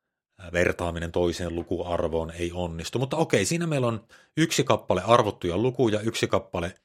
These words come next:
luettuja syötteitä, ja sitten periaatteessa nyt ennen kuin tehdään tästä ikään kuin jatkuva peli <laughs> ja semmoinen, että voi antaa monta arvausta, niin me voidaan nyt tutkia niin, että onko se arvaus suurempaa kuin arvottu luku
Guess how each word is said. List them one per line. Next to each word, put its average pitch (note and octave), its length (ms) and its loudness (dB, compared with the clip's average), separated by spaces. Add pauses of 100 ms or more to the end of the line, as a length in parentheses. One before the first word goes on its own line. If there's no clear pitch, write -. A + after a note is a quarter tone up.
(380)
luettuja A2 420 2
syötteitä, G#2+ 840 0 (360)
ja G#2+ 60 -4
sitten - 480 0 (120)
periaatteessa A2 520 0
nyt A#2+ 220 -2 (160)
ennen G#2 180 -4
kuin G2+ 100 -6
tehdään G2 260 0
tästä F#2 240 -4
ikään E2+ 180 -6
kuin D#2+ 140 -6
jatkuva G2 480 2
peli F#2+ 440 0
<laughs> G2 80 -8
ja F2+ 60 -8
semmoinen, F#2 360 -4
että E2+ 160 -8
voi E2+ 140 -6
antaa E2 260 -8
monta G#2+ 480 0
arvausta, G2+ 420 0 (340)
niin C#3 80 -6
me F#2 100 -6
voidaan A2+ 220 -2
nyt D3 160 -10
tutkia C3 440 0
niin, F#2 280 -2
että F2 260 -2 (300)
onko G#2 200 -2
se G2+ 200 -2
arvaus F#2 680 4 (240)
suurempaa F#2 920 2 (240)
kuin F#2 220 -2 (100)
arvottu F2+ 680 0
luku G#2 560 -2